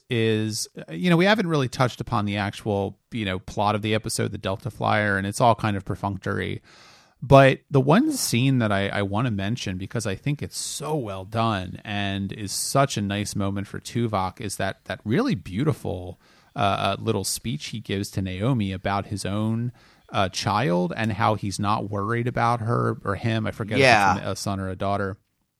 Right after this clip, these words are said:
Speaker 1: because he knows that, uh, uh, his child is surrounded by people, and he gave this child his values and know that they will, he will grow up to be, or he or she will grow up to be this wonderful person. And,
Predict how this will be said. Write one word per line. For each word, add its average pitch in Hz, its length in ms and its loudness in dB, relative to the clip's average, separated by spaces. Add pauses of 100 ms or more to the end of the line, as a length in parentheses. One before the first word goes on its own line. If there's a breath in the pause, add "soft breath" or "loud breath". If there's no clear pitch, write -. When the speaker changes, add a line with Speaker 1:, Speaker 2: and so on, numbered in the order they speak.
(360)
Speaker 1:
because 117 500 4
he 113 140 0
knows 107 480 2
that, 95 300 -2 (460 soft breath)
uh, 101 180 4
uh, 98 160 2
his 113 180 2
child 104 380 4
is - 60 -2
surrounded 104 580 -2
by 101 160 -2
people, 107 480 -4
and 92 100 -6
he 107 160 -8
gave 101 420 -6
this 101 160 -4
child 101 420 0
his 98 180 -4
values 101 800 -2
and 95 160 -4
know 98 260 0
that 101 200 -4
they 98 120 -2
will, 98 200 -4 (100)
he - 160 -4
will 98 120 -2
grow 98 280 -2
up 95 200 -2
to - 100 -10
be, 98 280 -2
or 87 80 -6
he 110 160 -4
or 101 100 -2
she - 180 -6
will 98 100 -8
grow 98 220 -6
up 95 80 -8
to - 100 -14
be 95 140 -6
this - 180 -12
wonderful 101 400 -6
person. 101 580 -2 (580 soft breath)
And, 131 540 4